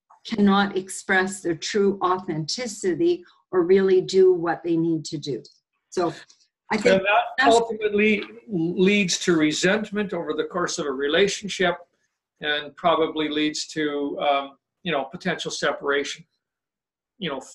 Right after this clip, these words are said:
Speaker 2: twenty years, thirty years down the road because it builds
Speaker 1: Yeah.
Speaker 2: up over time, right?
Speaker 1: Right, but I can see both sides because the host gets tired of the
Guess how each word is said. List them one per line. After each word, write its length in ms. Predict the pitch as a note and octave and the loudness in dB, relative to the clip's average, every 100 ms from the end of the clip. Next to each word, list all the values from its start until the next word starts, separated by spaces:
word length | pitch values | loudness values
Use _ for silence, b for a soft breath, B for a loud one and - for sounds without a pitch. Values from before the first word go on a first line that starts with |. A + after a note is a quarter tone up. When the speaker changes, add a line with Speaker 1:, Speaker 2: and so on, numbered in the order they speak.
| _ | _
Speaker 2:
twenty 220 | E3+ D3 | -6 -6
years, 260 | D3 C#3 - | -6 -6 -6
thirty 220 | D#3 C#3+ | -6 -6
years 200 | C#3+ C3+ | -6 -8
down 200 | C#3+ B2+ | -8 -8
the 80 | B2+ | -8
road 320 | C3 C#3 C3 | -4 -2 -4
because 300 | C3+ - C3+ | -14 -14 -12
it 140 | C3 - | -12 -4
builds 240 | G3+ - | -4 -4
Speaker 1:
Yeah. 60 | C3+ | -8
Speaker 2:
up 40 | |
over 480 | - _ - _ C3 | -12 _ -20 _ -14
time, 80 | A2 A2+ | -14 _
right? 160 | A2+ _ | -20 _
Speaker 1:
Right, 220 | F#3+ F#3 - - | -6 -6 -10 -2
but 100 | B3+ | 2
I 120 | A#3+ | 2
can 200 | A#3+ A3+ | 0 -6
see 240 | G3+ A#3+ | -4 -4
both 260 | G3 G#3 G3 | 0 0 0
sides 720 | - C4+ C#4+ B3 - - - B B - | -2 0 0 0 -4 -12 -20 B B -10
because 340 | A3 A#3 G3+ | -2 -2 -2
the 100 | A3 | -6
host 560 | G3+ B3+ C4+ - - - | -2 -2 -2 -6 -8 -4
gets 260 | G#3 - | -4 -6
tired 600 | - A3 A3 G#3+ G#3+ G3+ G3+ | -4 -2 0 0 -2 -4 -2
of 400 | F#3 F#3 E3+ F3 | 0 0 -2 -4
the 360 | G3 G3 F#3+ | 0 2 0